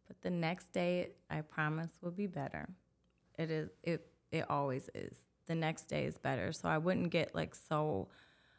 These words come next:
hung up on it. And then, yeah, start to write down and think, like, if you're struggling with teaching and you don't know if this is for you, then start weighing the pros and cons of that. Uh,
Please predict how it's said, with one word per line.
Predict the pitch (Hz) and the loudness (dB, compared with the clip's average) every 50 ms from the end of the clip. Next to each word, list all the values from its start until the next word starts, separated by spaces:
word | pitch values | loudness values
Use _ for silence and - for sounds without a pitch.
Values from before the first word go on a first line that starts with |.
| _ _ | _ _
hung | - - 180 180 175 165 | 4 6 6 6 6 6
up | 165 165 170 - 180 | 4 4 4 4 4
on | 170 165 165 | 4 4 4
it. | 160 156 156 156 - - - - | 4 4 4 2 0 -2 0 2
And | 196 196 196 | 4 6 6
then, | 214 233 247 254 247 247 247 - | 6 6 6 6 6 4 4 4
yeah, | 233 262 294 240 202 | 4 6 6 4 2
start | 185 - - - 180 202 202 | 0 0 4 6 6 6 6
to | - 240 | 4 0
write | 220 214 196 - 196 | 2 4 2 2 4
down | 180 180 180 190 196 190 | 4 4 4 4 4 4
and | 175 175 170 - | 2 2 0 0
think, | - 180 180 190 190 185 - - _ _ - | 2 2 2 2 0 -2 -6 -16 _ _ 0
like, | 175 175 175 - | 0 2 2 2
if | 180 180 | 0 2
you're | 202 190 | 2 0
struggling | 180 - - 202 202 220 226 220 220 220 | 0 2 6 6 6 8 8 6 6 4
with | 202 208 208 | 4 2 2
teaching | - - 196 185 - - 185 180 185 175 | 2 2 2 2 2 2 2 4 4 4
and | 160 160 156 | 2 2 2
you | 156 | 2
don't | 151 170 160 175 185 | 2 4 4 4 4
know | 185 175 170 170 170 | 4 6 6 6 4
if | 165 - - | 4 2 -2
this | 165 165 - - | -2 -2 -2 -2
is | 175 165 165 - | -6 -6 -6 -4
for | - - 170 | -2 0 2
you, | 160 156 156 156 151 151 156 170 - - - - - _ _ _ _ _ _ _ _ _ _ _ _ _ _ _ _ _ _ _ _ _ _ _ _ | 4 4 4 4 4 4 2 2 -2 -6 -12 -20 -20 _ _ _ _ _ _ _ _ _ _ _ _ _ _ _ _ _ _ _ _ _ _ _ _
then | - 170 170 165 160 160 156 156 156 - - - _ _ _ _ _ - | 2 4 4 4 4 4 4 2 2 0 -2 -8 _ _ _ _ _ -18
start | - - - - 165 160 160 - - - - - _ _ _ - 139 - - | -18 -6 0 2 4 4 4 4 2 -2 -10 -20 _ _ _ -20 -14 -4 0
weighing | 147 147 151 151 156 160 | 2 2 4 4 4 2
the | 151 | 2
pros | 151 - - 151 147 143 147 - | 0 -2 -2 0 0 0 0 0
and | 156 156 147 | -2 -4 -2
cons | - - 143 143 143 139 156 151 - | 0 2 2 2 2 2 0 -2 -4
of | - 156 | -6 -2
that. | 151 147 139 - - - - - _ _ _ _ _ _ _ _ _ - - _ _ | 0 0 0 0 -2 -4 -8 -14 _ _ _ _ _ _ _ _ _ -20 -20 _ _
Uh, | - 160 160 156 156 | 2 4 4 4 4